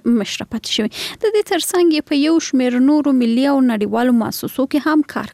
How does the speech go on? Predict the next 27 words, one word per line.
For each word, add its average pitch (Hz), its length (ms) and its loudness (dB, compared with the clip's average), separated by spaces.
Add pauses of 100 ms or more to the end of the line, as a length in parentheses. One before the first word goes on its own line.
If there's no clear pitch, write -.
کړی - 280 -14
دی. - 100 -12 (600)
نوموړې 269 520 2
په 262 280 -2
کابل 247 420 0
کې 262 280 0 (120)
ښوونځی 226 460 0
لوستی، 277 520 0
تر 240 220 -2
هغه 220 220 -2
وروسته 226 360 -2
یې 233 140 2
په 226 280 0
کابل، 226 380 0
اه، 214 320 -2
پوهنتون 226 540 0
کې 226 160 -2 (100)
د 214 180 -2
طب 359 140 -2 (120)
پوهنځی 302 360 2
لوستی، 285 320 -2
اه، - 580 -4
نورې 269 400 2
لوړې 254 240 -2
زده 247 220 -2
کړې 240 160 -4
یې 240 120 2